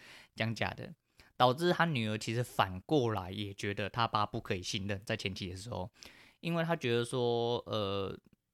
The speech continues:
我好像没有必要跟你讲什么，因为你就是这么认为。可是你认为的有可能就是真的，可是后面可能还有一长串理由。你看到的只是就是我回答你、应对你的这个，这句话是对或错、是真或假，可是你并没有后面的东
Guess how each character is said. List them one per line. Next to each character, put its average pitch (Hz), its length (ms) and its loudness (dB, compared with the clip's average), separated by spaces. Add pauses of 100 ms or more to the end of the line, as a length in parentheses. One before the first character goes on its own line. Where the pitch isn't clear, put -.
(280)
我 127 80 4
好 131 100 4
像 135 120 4
没 120 120 2
有 117 80 2
必 120 140 -4
要 110 100 2
跟 107 100 -4
你 101 80 -4
讲 92 200 -4
什 107 120 -10
么， - 200 -10
因 123 140 0
为 123 80 2
你 107 120 -2
就 110 120 -4
是 110 140 -6
这 113 80 -4
么 98 120 -2
认 101 200 0
为。 - 260 -8
可 104 160 -2
是 113 340 -4
你 110 120 -2
认 117 220 2
为 101 80 -2
的 - 200 -6
有 107 120 0
可 - 120 -2
能 92 100 -6
就 101 140 -4
是 98 220 -6 (300)
真 95 180 -2
的， - 120 -8
可 117 120 -6
是 139 280 -2
后 156 200 4
面 165 120 0
可 - 80 -6
能 101 60 -6
还 110 100 0
有 120 60 0
一 113 40 -4
长 107 160 -4
串 107 180 -2
理 101 120 -10
由。 80 200 -12 (720)
你 120 100 -2
看 160 160 8
到 156 120 6
的 123 80 6
只 113 160 -4
是 123 160 0
就 113 120 0
是 120 120 -2
我 98 180 0
回 107 200 0
答 110 140 4
你、 98 240 -4
应 117 120 -4
对 113 160 0
你 95 100 -4
的 95 60 -4
这 113 120 -2
个， 107 140 -4 (200)
这 123 120 0
句 113 140 -4
话 107 300 0 (180)
是 - 140 -8
对 117 180 2
或 113 180 0
错、 104 300 -4 (480)
是 131 140 -4
真 123 200 0
或 107 120 0
假， - 280 -8
可 113 160 -4
是 120 340 0
你 107 120 -4
并 139 140 -2
没 120 80 -2
有 101 80 -2
后 120 140 0
面 113 140 -2
的 104 100 -4
东 - 120 -10